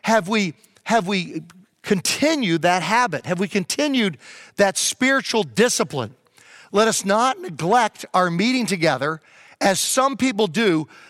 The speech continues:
but encourage one another, especially now that you see the day of his return, uh, drawing near." It's so important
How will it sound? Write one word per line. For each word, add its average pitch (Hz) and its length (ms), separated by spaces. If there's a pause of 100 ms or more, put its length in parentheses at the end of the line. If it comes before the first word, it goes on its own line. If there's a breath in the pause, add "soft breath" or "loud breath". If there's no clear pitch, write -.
(140 loud breath)
but 190 140
encourage 262 800
one 180 180
another, 143 380
especially 247 580
now 151 380 (340 loud breath)
that 202 120
you 196 120
see 254 320
the 247 140
day 175 480
of 156 180
his 156 240
return, 143 680 (360 loud breath)
uh, 135 200
drawing 135 540
near." 131 320 (480 soft breath)
It's 196 220
so 254 680
important 202 840